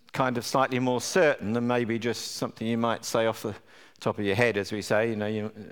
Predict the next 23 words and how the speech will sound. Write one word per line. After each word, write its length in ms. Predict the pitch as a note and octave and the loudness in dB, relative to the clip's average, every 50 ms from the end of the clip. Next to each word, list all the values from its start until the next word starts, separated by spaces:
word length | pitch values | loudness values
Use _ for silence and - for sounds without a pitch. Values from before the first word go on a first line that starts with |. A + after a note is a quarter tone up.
| - - - - - | -16 -18 -18 -20 -20
if 120 | G#2+ - | -16 -12
you 120 | - A2+ G#2+ | -10 -10 -10
promise 420 | - - - D#3+ D#3+ D3 B2 G#2 | -6 0 2 2 4 4 2 0
something, 480 | - - A#2+ G2+ F#2 - - G#2+ A2+ A2+ - - - - - - - - - - - - - - _ _ _ | -2 -2 -4 -4 -2 -2 -4 -4 -4 -4 -8 -14 -20 -20 -20 -20 -20 -20 -20 -20 -20 -20 -20 -20 _ _ _
there's 220 | - A#2 B2+ A2+ | -4 -2 -2 -2
a 60 | C#3 - | -4 -4
kind 320 | - - D#3 E3 F3 E3 | -2 0 0 2 2 2
of 60 | D#3+ | 2
emphasis 500 | C#3 C#3+ C#3+ C3+ - - A2+ B2 A#2+ - | 2 2 2 0 -4 -6 -4 -4 -2 0
on 200 | C3+ C3 B2+ B2+ | 0 0 2 2
the, 200 | B2+ C3 B2+ B2+ - | 0 0 0 -2 -2
on 240 | B2 B2 B2 B2+ B2 | -2 -2 -2 -2 0
the 320 | A#2 A#2+ A#2+ A#2+ A#2 A2 A2 A2+ - - _ | 0 0 0 0 -2 -2 -4 -8 -12 -6 _
act 340 | - C3 B2+ - - - - | 2 2 2 2 -2 -4 -2
of 300 | B2 A#2 A2 G#2 - - - _ _ _ - | -2 -2 -2 -6 -10 -14 -16 _ _ _ -2
doing 340 | - C#3 C3+ B2+ A#2+ A2+ | 0 2 2 2 2 2
this 160 | A2+ A2+ A2 - | 0 0 -2 -4
speaking, 540 | - - - - C#3 C3 A2+ - - E2+ | -8 -8 -2 0 0 0 0 -2 -2 -2
of 160 | F#2 G2 - - | -2 -2 -4 -2
promising 500 | - D3 B2+ A#2+ A#2 - - F#2 F2+ F2 | -2 0 2 2 0 0 -2 -2 -2 -2
it. 220 | E2 - - - - - - - - - - - - - - - - _ _ - | -4 -4 -8 -14 -20 -20 -20 -20 -20 -20 -20 -20 -20 -20 -20 -20 -20 _ _ -2
And, 340 | - C3+ C#3 C3+ C3+ C3 C3 | 0 0 2 0 0 2 4
um, 360 | D3 C#3+ C#3 C#3 C#3 C#3 C3+ | 4 4 4 2 2 0 -4